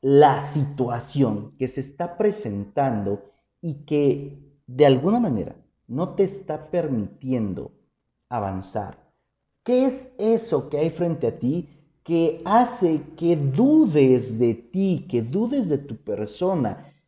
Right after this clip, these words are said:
que sientas que no se puede, que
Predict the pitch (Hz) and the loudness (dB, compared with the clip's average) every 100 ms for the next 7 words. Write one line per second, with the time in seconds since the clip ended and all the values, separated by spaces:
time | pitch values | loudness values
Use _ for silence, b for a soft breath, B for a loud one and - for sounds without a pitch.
0 | _ - 165 - 180 240 240 269 262 - | _ -6 -6 -6 -2 0 0 -4 -4 -6
1 | 147 139 156 175 - 135 110 - 165 180 | -2 0 0 -2 -2 -4 -4 -2 2 4
2 | 147 104 95 - _ _ 160 175 165 - | 2 0 -4 -14 _ _ 0 2 2 -4
3 | - | -14